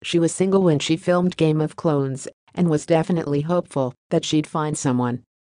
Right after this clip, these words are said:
"I was very open to meeting someone," she confirmed. "Everybody was selected to look a way you wanted them to look, so that took out all of the annoying groundwork for me. It was fantastic. I had a whole room of men who wanted me.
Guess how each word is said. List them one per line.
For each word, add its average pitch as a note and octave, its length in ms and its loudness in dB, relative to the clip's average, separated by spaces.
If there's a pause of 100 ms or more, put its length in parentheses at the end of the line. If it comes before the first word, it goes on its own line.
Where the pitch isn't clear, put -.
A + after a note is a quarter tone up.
(140)
"I F#3+ 80 2
was F3+ 180 0
very G3 320 2
open D#3+ 260 2
to E3+ 120 -2
meeting D#3+ 320 2
someone," B2 580 -2
she - 180 -2
confirmed. D3 640 0 (420)
"Everybody F#3+ 540 2
was C#3+ 160 -2
selected D3+ 480 0
to D#3+ 100 2
look D#3 180 2
a C#3 60 2
way D#3 200 2
you D3+ 160 0
wanted E3 340 0
them C#3 180 0
to D3+ 100 2
look, C#3 360 0 (160)
so - 200 2
that F3+ 140 2
took G3 220 -2
out E3 180 2
all D#3+ 200 2
of D#3 100 0
the C#3+ 140 0
annoying D#3 400 0
groundwork D3 580 0
for - 160 -6
me. B2 300 -2 (400)
It - 180 -6
was D#3 180 -2
fantastic. E3 840 0 (420)
I F#3 60 4
had F#3+ 180 2
a E3 40 0
whole D#3+ 300 4
room F#3 240 2
of D#3 180 0
men C#3+ 260 0
who D#3 140 -2
wanted E3 380 0
me. B2+ 300 -4